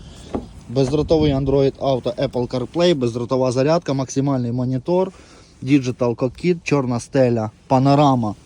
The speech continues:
преміум акустика Дін Аудіо, контурні підсвітки по салону в нього, три зони клімата, трьохзонний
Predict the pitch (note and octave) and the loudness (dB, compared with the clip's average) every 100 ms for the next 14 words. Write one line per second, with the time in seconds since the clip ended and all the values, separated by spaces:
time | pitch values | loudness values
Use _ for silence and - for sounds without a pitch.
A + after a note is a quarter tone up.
0 | - - C#3 D3 C3+ B2+ B2 D3 - C#3+ | -18 -6 -4 -2 -4 -8 -8 -12 -8 -8
1 | - B2 A#2 B2+ C#3 D#3 E3+ D#3+ B2+ G#2+ | -8 -8 -6 -8 -6 -4 -4 -2 -4 -6
2 | G2 C#3 B2+ C#3 A#2+ B2+ C#3+ C3 B2 - | -6 -6 -6 -6 -8 -10 -10 -10 -10 -6
3 | C#3 - C3 C#3 F3 D#3+ A#2+ A2 G2+ F#2+ | -6 -4 -4 -2 -2 -4 -8 -8 -10 -12
4 | - - - - - D#3 C#3+ B2 C3 A2 | -18 -20 -20 -10 -2 0 0 0 0 0
5 | - D3 F#3+ E3+ A2 F#2+ F#2+ - - - | 0 0 2 0 -4 -10 -12 -12 -14 -14
6 | - - - - - - - - - - | -20 -20 -20 -20 -20 -20 -18 -16 -16 -16
7 | - B2+ A2 B2 A#2 | -8 -8 -6 -8 -8